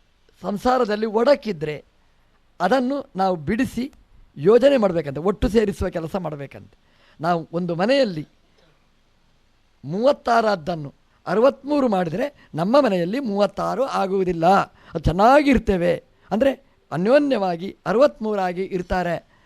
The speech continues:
ಅನ್ನೋದನ್ನು ರಾಮಾಯಣ ತೋರಿಸಿತು. ಅಂದ್ರೆ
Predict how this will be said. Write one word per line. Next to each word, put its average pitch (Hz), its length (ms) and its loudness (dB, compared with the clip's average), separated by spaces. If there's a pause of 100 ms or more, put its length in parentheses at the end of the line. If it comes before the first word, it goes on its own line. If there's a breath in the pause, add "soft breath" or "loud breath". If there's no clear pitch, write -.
(100)
ಅನ್ನೋದನ್ನು 165 500 -2 (240 soft breath)
ರಾಮಾಯಣ 175 440 0
ತೋರಿಸಿತು. - 540 -2 (280 soft breath)
ಅಂದ್ರೆ 220 240 2